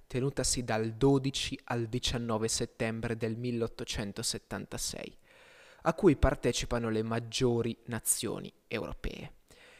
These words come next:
Il tema centrale di questa conferenza geografica è l'Africa. E tra tutti i vari governanti presenti è Leopoldo secondo,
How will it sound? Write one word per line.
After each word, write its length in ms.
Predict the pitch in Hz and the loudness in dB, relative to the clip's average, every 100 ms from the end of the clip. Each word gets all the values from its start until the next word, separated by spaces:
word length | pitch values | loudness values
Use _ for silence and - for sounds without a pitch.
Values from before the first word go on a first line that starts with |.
| _ | _
Il 160 | 226 - | 0 2
tema 260 | 170 131 123 | 4 4 2
centrale 540 | - 127 123 95 104 | 0 -2 -2 -2 -2
di 120 | 110 | -2
questa 340 | - 120 - 117 | -2 -2 -2 -4
conferenza 1120 | - 117 - - 127 156 123 98 - - - - | -4 -4 -4 0 2 4 2 -2 -4 -6 -10 -16
geografica 1040 | - 117 110 135 131 127 - 143 - - - | -14 -8 -4 0 0 0 -2 -6 -4 -4 0
è 380 | 123 - - - | 0 -2 -10 -10
l'Africa. 920 | 120 117 107 - - - 117 117 117 - _ _ - - - - | -2 0 0 -4 -6 -10 -8 -6 -8 -10 _ _ -20 -20 -20 -10
E 200 | - 277 | -2 -2
tra 200 | - 139 | 2 2
tutti 680 | - - - 254 - - - | 2 -2 4 4 4 -6 -4
i 100 | 113 | -2
vari 420 | 120 139 123 120 120 | 2 2 2 0 0
governanti 880 | 127 120 117 120 127 113 110 - | 0 2 -2 -2 -2 -2 -4 -6
presenti 800 | 117 180 190 147 71 - - 208 - | 0 4 4 2 -4 -8 -4 -4 -2
è 300 | - 226 - - | 0 0 0 -4
Leopoldo 680 | 139 147 156 175 190 175 143 | 2 2 4 4 4 2 0
secondo, 680 | - - - - 65 - | -2 -4 -6 -8 -10 -12